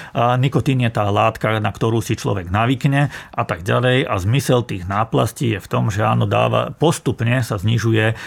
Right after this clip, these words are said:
dávka, e, nikotínu, aby, lebo ani, ani jedna návyková látka, ak ju, e, človeku odoberieme okamžite, tak má tie svoje nežiadúce účinky, ktoré sú známe a niekedy sú viac a niekedy sú menej, e, sa prejavia. E, známe sú tie, tie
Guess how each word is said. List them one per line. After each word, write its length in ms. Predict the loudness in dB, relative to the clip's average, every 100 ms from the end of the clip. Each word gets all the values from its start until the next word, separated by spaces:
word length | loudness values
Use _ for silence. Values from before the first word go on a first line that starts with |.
| -12
dávka, 380 | -4 0 0 -2
e, 200 | -6 -6 -6 -8 -6 -2
nikotínu, 560 | 0 0 0 2 2
aby, 320 | 2 2 2 2 -2 -18 -4
lebo 240 | -2 2
ani, 240 | 2 2 2
ani 240 | 2 4
jedna 240 | 4 4
návyková 640 | 2 2 2 0 0 0 2
látka, 320 | 0 -2 -2
ak 80 | 0
ju, 160 | 2
e, 80 | 0 -4 -8 -8
človeku 480 | -6 0 2 2 -2
odoberieme 800 | 0 2 4 4 2 2 0 -4
okamžite, 640 | -6 -2 -2 0 0 0 0
tak 240 | 0 0
má 240 | 2 2 2
tie 220 | 0 -4
svoje 320 | 0 0 2
nežiadúce 480 | 0 0 0 -2 -2
účinky, 400 | -2 -2 -2 -2
ktoré 320 | -2 -2 0
sú 160 | -2 -2
známe 400 | 2 2 2 0
a 80 |
niekedy 400 | 0 0 -2 -4
sú 160 | -4 -2
viac 240 | 0 0
a 80 | 0
niekedy 240 | 0 0 -2
sú 160 | 0
menej, 400 | 0 2 2 2
e, 20 | -2 -8 -14 -6 -2 0 2 0
sa 180 | -2 -2
prejavia. 640 | 0 0 2 2 2 2 -2 -16 -8
E, 160 | -4
známe 400 | 0 2 2 0
sú 480 | -2 0 2 0 -4
tie, 400 | -2 0 0 -2
tie 160 | -4